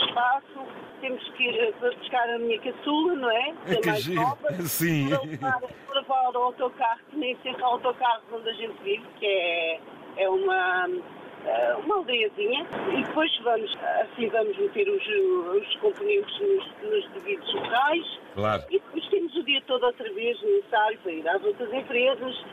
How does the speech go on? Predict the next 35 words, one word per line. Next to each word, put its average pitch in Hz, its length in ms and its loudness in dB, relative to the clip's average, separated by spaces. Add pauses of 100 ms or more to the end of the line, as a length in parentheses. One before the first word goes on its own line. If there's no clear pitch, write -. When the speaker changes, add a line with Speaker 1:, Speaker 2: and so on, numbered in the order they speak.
(300)
Speaker 1:
entre 214 340 2
elas 208 280 2
depois 202 180 -2
está 202 200 0
às - 160 -6
cinco, - 240 0
temos 381 280 0
que 403 80 -4
ir 381 40 -4
buscar 196 280 0
os 220 120 -6
meninos. 247 680 2 (440)
Ah, - 240 4 (160)
é - 40 2
muito 320 200 0
complicado, - 600 0
mas 262 200 2
pronto, 392 280 2 (480)
é 247 100 2
que - 100 -14
foi 285 120 -4
como 262 220 -2
o 247 40 2
meu 247 160 4
marido 220 340 -2
disse, 202 220 0 (600)
"nu-, 233 260 2
numa 247 240 2
boa 247 180 0
companhia 233 600 0 (260)
tudo, 220 340 2 (260)
tudo - 240 -4
se - 60 -12
faz 247 260 2
luz." 226 280 0